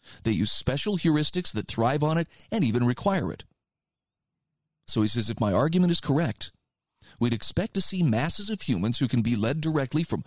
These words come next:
one collective stampede to another, despising those who refuse to join them. We'd also see whistleblowers,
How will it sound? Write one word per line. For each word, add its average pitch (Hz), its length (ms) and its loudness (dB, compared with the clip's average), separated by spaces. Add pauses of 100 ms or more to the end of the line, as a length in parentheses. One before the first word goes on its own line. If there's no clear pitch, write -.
(180)
one 135 340 2
collective 196 440 0
stampede 165 540 0
to 120 160 0
another, 123 340 2 (240)
despising 175 840 0
those 139 220 2
who 139 120 4
refuse 117 340 2
to 120 100 -2
join 120 280 2
them. - 220 -6 (1160)
We'd 143 140 2
also 247 240 0
see 180 180 0
whistleblowers, 139 800 2